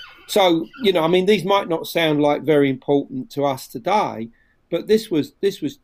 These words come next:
giant steps in humanity's development back then. And it seemed too much of a coincidence that these were the first people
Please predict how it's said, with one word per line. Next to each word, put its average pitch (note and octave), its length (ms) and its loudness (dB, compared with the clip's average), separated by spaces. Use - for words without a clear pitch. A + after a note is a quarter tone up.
giant F3 440 0
steps - 760 -10
in C3 500 -4
humanity's C#3+ 680 -6
development A#2+ 800 -6
back C3+ 240 -6
then. D#3 360 -2
And D3 340 0
it F#3+ 200 2
seemed G3 500 0
too A3 220 2
much F#3+ 240 -6
of D3 80 0
a D3+ 100 0
coincidence C3+ 960 -4
that D3+ 160 -8
these F3 240 -2
were D#3+ 80 -6
the C#3+ 100 -8
first D3+ 400 -4
people C#3+ 560 -6